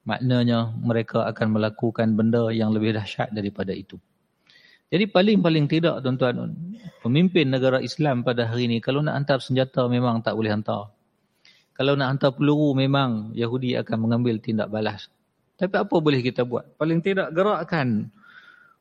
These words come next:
paling tidak untuk diadakan satu hudnah, yakni diadakan satu perjanjian damai sementara untuk menyelamatkan jiwa-jiwa yang tidak berdosa ini tadi. Adakah itu berlaku?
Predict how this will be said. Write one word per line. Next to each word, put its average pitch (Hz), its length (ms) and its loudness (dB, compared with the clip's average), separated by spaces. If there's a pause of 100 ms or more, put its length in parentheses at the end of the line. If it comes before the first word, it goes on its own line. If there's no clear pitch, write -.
(140)
paling 156 300 2
tidak 180 340 2 (720)
untuk 180 720 0 (340)
diadakan 156 800 2
satu 139 320 0
hudnah, 120 560 0
yakni 147 320 2
diadakan 139 640 0
satu 131 400 -2
perjanjian 123 960 2 (720)
damai 127 480 4
sementara 117 880 0 (880)
untuk 131 320 0
menyelamatkan 120 800 2
jiwa-jiwa 113 560 2
yang 113 160 0
tidak 110 320 -4
berdosa 98 480 -4
ini 98 160 -4
tadi. 90 240 -16 (1200)
Adakah 143 320 2
itu 151 240 0
berlaku? 127 480 0